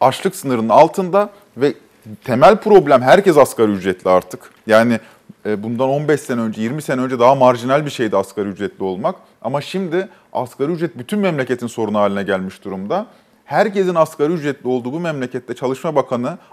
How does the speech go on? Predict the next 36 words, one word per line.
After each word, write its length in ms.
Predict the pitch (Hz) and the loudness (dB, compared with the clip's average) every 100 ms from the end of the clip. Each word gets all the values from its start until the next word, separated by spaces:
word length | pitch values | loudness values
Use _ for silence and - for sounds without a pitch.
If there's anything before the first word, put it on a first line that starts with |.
| _ | _
açlık 360 | 123 - 208 - | -6 -4 -6 -6
sınırının 440 | 156 127 120 110 | -6 -4 -4 -2
da 60 | 101 | 0
altında, 340 | 90 - 95 | 0 -2 -4
yani 140 | 101 110 | 0 2
altını 300 | 113 127 147 | 0 -2 -10
çiziyorum, 360 | 107 101 95 | -10 -8 -6
yoksulluk 440 | 110 - 131 135 - | -6 -8 -10 -10 -10
sınırı 340 | 131 127 123 | -6 -4 -2
değil, 280 | 127 101 - _ _ _ - | -2 -2 -8 _ _ _ -6
açlık 400 | 120 - - 233 | -6 -4 -6 -8
sınırının 500 | - 147 123 120 110 | -8 -6 -4 -4 -2
da 60 | 101 | 2
altında, 600 | 98 98 107 95 95 87 _ _ _ _ - | 2 -2 -8 -4 -2 -4 _ _ _ _ -8
e, 240 | 113 107 104 | -4 -4 -6
bir 180 | 104 135 | -10 -10
gelir 300 | 117 123 156 | -4 -2 0
sahibi 400 | 170 190 185 175 | 0 2 2 2
oluyor. 360 | 180 175 190 214 214 _ _ _ _ | -4 -4 -6 -6 -12 _ _ _ _
Şimdi 260 | 208 220 175 - _ _ _ | -10 -8 -10 -14 _ _ _
böyle 320 | - 180 214 | -4 -2 0
ifade 360 | 196 185 175 190 | -2 0 0 0
ettiğimiz 420 | 196 - 190 202 | -4 -6 -10 -8
zaman 300 | 190 160 139 | -4 -4 0
bazen 380 | 151 170 160 156 - _ _ | 2 2 2 -4 -6 _ _
ben 120 | 151 160 | -2 0
yazdığım 480 | 156 156 143 165 | 2 2 0 -4
zaman 300 | 139 127 123 | -2 -2 -2
veya 180 | 127 139 | 0 0
söylediğimiz 580 | 135 139 139 139 156 147 | 0 -2 -4 -4 -10 -8
zaman 280 | 123 120 131 | -4 -4 -2
veya 280 | 139 127 123 | -2 -2 -2
böyle 240 | 135 131 | -8 -8
gö-, 100 | 127 | -6
gö-, 180 | 131 - | -6 -2
gözlemliyorum. 760 | 131 131 147 147 160 127 131 | -2 0 -2 -2 -4 -6 -8